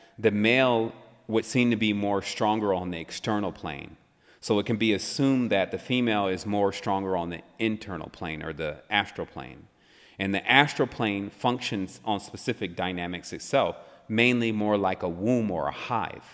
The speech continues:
So in the hive, there is a queen.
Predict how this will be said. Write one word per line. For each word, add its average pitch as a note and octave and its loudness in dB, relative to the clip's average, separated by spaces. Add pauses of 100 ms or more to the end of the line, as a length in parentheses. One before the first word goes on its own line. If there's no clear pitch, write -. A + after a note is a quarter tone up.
(800)
So A2 4
in G#2+ 0
the G#2 0
hive, C3+ 2
there G#2+ 2
is G#2+ -2
a G2 -6
queen. G#2+ -6